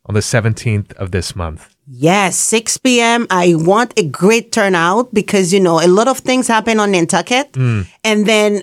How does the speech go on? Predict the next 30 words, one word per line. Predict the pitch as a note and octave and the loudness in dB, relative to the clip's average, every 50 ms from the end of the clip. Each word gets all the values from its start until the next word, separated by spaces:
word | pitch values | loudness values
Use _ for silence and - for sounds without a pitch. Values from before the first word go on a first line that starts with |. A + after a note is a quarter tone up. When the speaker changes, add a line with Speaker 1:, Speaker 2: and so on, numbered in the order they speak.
| - - - | -6 -6 -2
Speaker 2:
we | G#3+ F#3 F#3+ B3 D4 | 2 4 4 4 2
complain | - C#4+ D4 - - A3+ B3+ C#4 D#4 E4 | 2 0 0 0 0 0 2 2 2 0
sometimes. | - - C#4+ A3+ G#3+ F#3 - G#3 D#3+ D3 C3 C3+ B2 C#3+ | 0 0 -2 -2 -2 -2 -2 -2 -2 -2 -4 -6 -4 0
There's | E3 G3 F#3+ F3+ | 2 2 2 2
not | G#3+ G#3+ A3+ | 0 0 0
even | A#3 A3 G#3 G#3+ | -2 0 2 4
enough. | G3 G3 A3 A#3+ A3+ F#3 D3+ D#3+ - - - - - - - _ - | 4 4 4 4 2 0 0 -4 -6 -10 -20 -20 -20 -20 -20 _ -4
Speaker 1:
Yes. | - A2+ - F3 | -2 0 0 2
Speaker 2:
But | A#3 C4 A#3+ G#3+ - - - - - - _ _ - | 2 2 0 0 -2 -4 -6 -6 -10 -14 _ _ -4
I | G3+ A#3+ D#4 | -2 -2 0
think | - - B4 A#4+ - | 2 2 0 2 2
we | B3 C#4 C4+ A#3 | 2 2 2 2
have | A3 A#3 A3 G3 | 2 0 2 2
a | G#3 G3+ | 2 2
lot | F#3+ F#3 F3+ G3 G3 A3 A#3+ A#3+ | 4 4 4 4 4 2 2 0
of | G#3 E3 | -2 -4
things | - - G#3 G3 G3 G3 F3 | -2 0 0 2 2 0 0
that's | G3 F3+ E3 - - | 0 -2 -2 -2 -4
happening | - F3+ F#3+ F#3+ G3 G3+ F#3+ F3 E3 | -2 -2 -2 0 2 2 2 4 4
on | E3 E3 | 4 4
Nantucket, | E3 D#3+ D#3+ D#3+ - F#3 E3+ - - F3 D3 - - | 4 4 4 2 2 0 -2 0 0 -2 -2 0 0
and | E3+ E3+ D3 | 0 0 2
Speaker 1:
Yeah. | G#2 | 2
Speaker 2:
people | F3+ E3+ E3 - F#3+ D#3 D3 D3 D3 D3 - - - _ _ _ _ _ - | 0 -2 0 0 2 2 4 2 2 0 -4 -18 -20 _ _ _ _ _ 0
are | F3 E3+ E3+ | 0 2 2
not | E3+ F3+ E3+ E3+ D#3+ - | 2 2 0 0 0 2
informed. | E3+ D#3 D3 - - D4 D4 G#3+ E3+ D#3+ D#3 - | 2 2 2 2 2 2 2 2 2 0 0 0
So | - E3 | 0 0
I | C#3+ D#3+ E3+ E3+ | 2 2 2 0
appreciate | E3 E3+ D#3+ D#3 - - G#3+ C4 D4+ D4 - - - A#3 G3+ F3+ E3 D#3 D#3+ - - | 0 -2 -2 -4 -4 -2 2 2 2 4 2 0 0 0 0 0 0 -2 -6 -12 -16